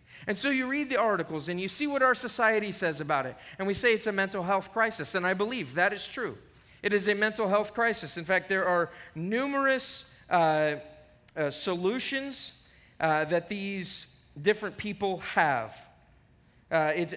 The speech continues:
the C D C has, uh, policy advice for ways to help, according to N B C. States can help ease unemployment, um, and housing stress by providing temporary help.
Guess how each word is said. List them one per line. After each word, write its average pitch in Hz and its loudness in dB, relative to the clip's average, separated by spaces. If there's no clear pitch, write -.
the 165 -2
C 240 -4
D 233 -4
C 202 -4
has, 175 0
uh, 156 0
policy 214 0
advice 180 0
for 170 -6
ways 170 -2
to 170 -4
help, 151 -2
according 151 -6
to 170 0
N 160 -2
B 156 -2
C. 135 -8
States 190 -2
can 185 -4
help 190 0
ease 226 -2
unemployment, 196 -2
um, 143 0
and 156 0
housing 190 2
stress 147 -4
by 160 2
providing 170 -2
temporary 165 0
help. 135 -4